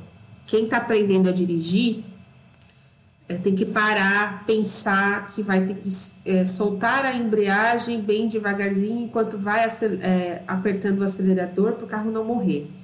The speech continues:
Então, você tá aprendendo ali, você deixa o carro morrer várias vezes, é um processo, e, e a, e você vai, até você pegar esse jeito de soltar a embreagem e acelerar. Quem já dirige há algum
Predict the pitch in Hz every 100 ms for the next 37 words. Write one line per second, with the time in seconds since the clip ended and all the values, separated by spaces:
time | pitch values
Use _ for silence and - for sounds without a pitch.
0 | - - - - - 185 190 190 214 214
1 | - 214 196 185 190 202 185 185 240 214
2 | - - 202 - 220 220 214 208 208 214
3 | 233 196 180 165 226 240 226 208 202 190
4 | 190 - 202 190 185 214 240 233 - 226
5 | - - - - - - 190 175 180 175
6 | 175 135 - - - - _ - 220 202
7 | 196 202 190 208 190 190 202 214 196 190
8 | 233 240 247 254 262 262 214 208 233 -
9 | 214 214 240 214 208 196 214 - 214 202
10 | - 196 196 196 196 196 190 185 190 220
11 | 208 214 214 196 - 208 202 190 180 190
12 | 190 - - - - - - - - -
13 | - - - 294 330 330 311 262 254 226
14 | 208 196 190 202 226